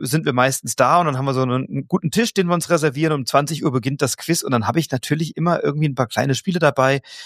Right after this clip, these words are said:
Amigo-Neuheiten oder mal ein kleines Kartenspiel oder irgendwas Schönes und eben in letzter Zeit auch sehr oft Seven Merry Monsters, was aber nicht nur in einem Pub gut funktioniert, sondern eben auch als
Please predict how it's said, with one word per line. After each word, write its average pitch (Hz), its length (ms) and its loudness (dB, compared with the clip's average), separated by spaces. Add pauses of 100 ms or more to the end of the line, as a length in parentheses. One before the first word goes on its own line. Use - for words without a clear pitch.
(180)
Amigo-Neuheiten 127 1160 2
oder 143 200 2
mal 135 100 2
ein 127 60 -2
kleines 127 320 0
Kartenspiel 117 800 -2
oder 117 220 2
irgendwas 117 280 0
Schönes 123 380 0
und 202 220 0
eben 156 260 0
in 143 80 -2
letzter 123 300 0
Zeit - 280 0
auch - 140 -4
sehr 131 180 2
oft - 220 -4
Seven 131 320 0
Merry 117 220 0
Monsters, 147 560 0 (220)
was 139 140 0
aber 151 140 0
nicht 165 220 -2
nur 160 80 2
in 151 60 0
einem 131 100 -2
Pub - 260 -2
gut 208 200 0
funktioniert, 143 520 0
sondern 127 240 0
eben 123 200 -2
auch - 160 2
als - 280 0